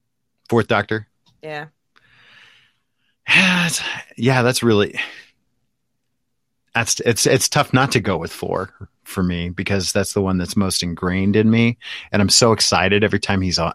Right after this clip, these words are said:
Speaker 1: he comes, like, when he came back for the fiftieth anniversary special. Um, I re-,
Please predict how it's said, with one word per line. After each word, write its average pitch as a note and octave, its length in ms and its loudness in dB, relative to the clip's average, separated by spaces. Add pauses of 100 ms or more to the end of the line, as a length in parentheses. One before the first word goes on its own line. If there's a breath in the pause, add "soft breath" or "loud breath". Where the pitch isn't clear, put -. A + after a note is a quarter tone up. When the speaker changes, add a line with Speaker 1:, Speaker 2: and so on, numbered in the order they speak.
Speaker 1:
he - 160 -20
comes, F2+ 320 -2 (160)
like, G2 240 -2
when G2 80 -2
he F#2+ 60 -2
came G2 240 0
back E2 340 0
for F#2+ 80 -2
the E2+ 80 -4
fiftieth - 560 -2 (480)
anniversary F#2 560 0
special. G#2+ 500 0 (1040)
Um, E2 420 -6 (2250)
I - 140 -4
re-, B2+ 120 0